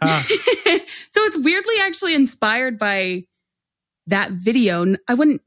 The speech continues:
Speaker 2: necessarily say one hundred percent the song, but
Speaker 1: Right.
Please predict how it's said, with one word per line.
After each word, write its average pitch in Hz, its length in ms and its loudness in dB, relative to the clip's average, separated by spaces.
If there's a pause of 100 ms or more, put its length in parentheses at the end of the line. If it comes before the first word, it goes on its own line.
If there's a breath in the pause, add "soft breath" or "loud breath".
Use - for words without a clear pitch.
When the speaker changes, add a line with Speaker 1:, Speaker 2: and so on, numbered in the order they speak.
Speaker 2:
necessarily 220 680 0
say 185 520 -2 (280)
one 202 220 2
hundred 196 320 0
percent 190 340 -4
the 180 100 -6
song, 190 520 -2
but 190 220 -2 (100)
Speaker 1:
Right. 135 320 -4